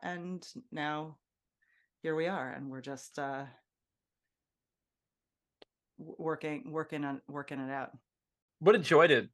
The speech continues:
Speaker 2: talk to you guys. I really appreciate you doing this. Um, I was really looking forward to it. I've listened to you for so long, and I, it was so fun to sit down and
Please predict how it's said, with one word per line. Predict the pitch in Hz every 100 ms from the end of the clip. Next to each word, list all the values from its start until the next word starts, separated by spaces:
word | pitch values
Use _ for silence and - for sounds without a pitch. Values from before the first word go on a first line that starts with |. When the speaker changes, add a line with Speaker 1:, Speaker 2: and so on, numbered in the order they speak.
| -
Speaker 2:
talk | 131 147
to | 156
you | 135
guys. | 113 113 135
I |
really | 135 135
appreciate | 107 - 127 127 110
you | 110
doing | 120 123 120
this. | 113 117 117 - -
Um, | 131 110 113 117 _ _ _ _
I | 143
was | 143 139
really | 151 170
looking | 151 143
forward | 143 127 131
to | 131
it. | 107
I've | 127
listened | 139 143
to | 131
you |
for | - 113
so | 131 113
long, | 117 123 117
and | 107
I, | 104 - -
it | 135
was | 143 - - _
so | - 156 117
fun | 123 117
to | 113
sit | 131
down | 120 117 117
and | 107